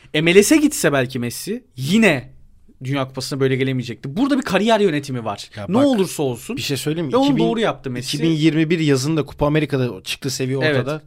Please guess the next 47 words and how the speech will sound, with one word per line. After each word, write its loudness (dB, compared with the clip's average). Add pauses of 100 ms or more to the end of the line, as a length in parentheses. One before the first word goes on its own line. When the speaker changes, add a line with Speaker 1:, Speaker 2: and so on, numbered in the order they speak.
Speaker 1:
evet. -8
Speaker 2:
Ya -4
bütün -6 (120)
bireysel -6
ödülleri -8
kazanan. -12
Speaker 1:
Evet. -4
Speaker 2:
Messi -4 (400)
Arjantin 0
şampiyon -2
yapan 0
adamdı. 2 (120)
Speaker 1:
Evet. -6 (500)
Speaker 2:
Ondan 0
sonra -6
Paris -2
Saint-Germain'de -2
oynadığı -2
o -4
top -4
vardı 0
ya. -4
Speaker 1:
Evet. 0
Speaker 2:
Ya -6
ben -2
şey -4
diyordum, -8
hani -10 (240)
herhalde -6
bu -4
Dünya 4
Kupası'na -2
hazırlıyor -2
kendini -10
diyordum. -10
Speaker 1:
Evet. 0
Ki -20
Speaker 2:
Ki 4
Speaker 1:
öyleymiş. 6
Speaker 2:
sezon 8
sonunda 6
da 0
yavaş 6
yavaş 2
form 2
tutmaya 0
başladı. 2